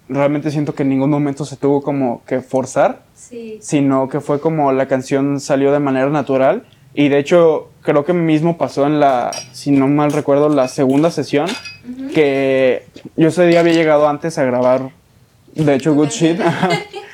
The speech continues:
Speaker 1: Y después me quedé ahí grabando con Sara y creo que ahí fue un momento que yo noté que, em, de hecho, empezamos como a forzar las cosas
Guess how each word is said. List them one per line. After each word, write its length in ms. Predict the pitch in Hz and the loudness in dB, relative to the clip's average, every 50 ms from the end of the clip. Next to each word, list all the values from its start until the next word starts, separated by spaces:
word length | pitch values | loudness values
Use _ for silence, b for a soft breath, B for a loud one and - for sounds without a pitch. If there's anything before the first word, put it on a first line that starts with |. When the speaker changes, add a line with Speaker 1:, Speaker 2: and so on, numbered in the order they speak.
| B B B B B _ - - | B B B B B _ 0 2
Speaker 1:
Y 180 | 160 180 170 | 2 4 4
después 420 | 156 156 143 - - 160 160 165 165 | 4 2 0 0 0 2 2 2 2
me 160 | 175 180 170 | 2 0 0
quedé 220 | 156 156 143 143 143 | 2 2 4 4 4
ahí 200 | 147 147 151 151 | 4 4 4 2
grabando 480 | 151 147 151 151 147 151 151 151 156 - | 2 2 2 2 2 0 0 -2 -2 0
con 500 | - 143 139 139 135 135 131 131 127 127 | 0 2 2 2 0 0 0 -2 -2 -2
Sara 440 | - 160 156 151 160 185 220 247 - - - | 0 2 2 4 2 2 -2 -4 -8 -10 -2
y 320 | - 156 165 151 147 143 135 | 2 4 6 6 6 4 2
creo 240 | - - 156 160 | 2 0 0 2
que 80 | 156 190 | 2 2
ahí 140 | 185 180 175 | 0 0 0
fue 260 | - 190 185 180 - - | 2 4 4 4 2 2
un 100 | - 160 | 0 0
momento 300 | 170 170 175 170 175 175 | 2 2 2 2 2 2
que 80 | 165 151 | 2 2
yo 80 | 147 | 2
noté 200 | 151 147 127 156 | 2 0 0 -2
que, 280 | 143 - 156 147 - - - - - - - - - - | 0 2 2 2 0 -2 -8 -16 -20 -18 -18 -14 -6 -2
em, 160 | 151 151 135 - - _ _ _ _ _ - | -2 -2 -2 -4 -8 _ _ _ _ _ -4
de 160 | 151 147 143 | 0 0 0
hecho, 160 | 139 131 180 180 | 2 0 0 -2
empezamos 400 | 175 156 156 135 151 139 160 - | 0 -2 -2 0 0 -2 -2 0
como 160 | 170 151 135 | 0 -2 -2
a 20 | |
forzar 340 | 131 - 135 127 - 147 135 | -2 -2 -4 -2 -2 -2 -2
las 160 | 151 160 156 | -2 -4 0
cosas 440 | - 156 156 165 196 202 240 - | 0 0 0 2 0 -4 -4 -6